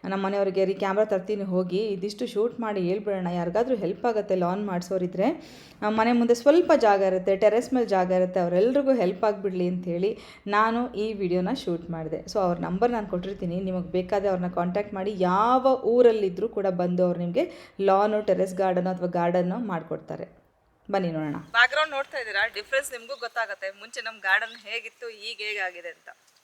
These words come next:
ಇದರಿಂದ ಒಂದು ನಾಲ್ಕರಿಂದ ಐದು ದಿನದ ಶ್ರಮ ಇದೆ. ಆ,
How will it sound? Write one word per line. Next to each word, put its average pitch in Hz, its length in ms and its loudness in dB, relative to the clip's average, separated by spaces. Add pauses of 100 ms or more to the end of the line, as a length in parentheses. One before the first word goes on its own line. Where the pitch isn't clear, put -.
(840)
ಇದರಿಂದ 254 280 -6 (100)
ಒಂದು 269 120 -2
ನಾಲ್ಕರಿಂದ 277 520 2
ಐದು 247 240 -10
ದಿನದ 262 240 -14 (140)
ಶ್ರಮ 233 200 -10 (140)
ಇದೆ. 202 200 -10 (920)
ಆ, 226 360 4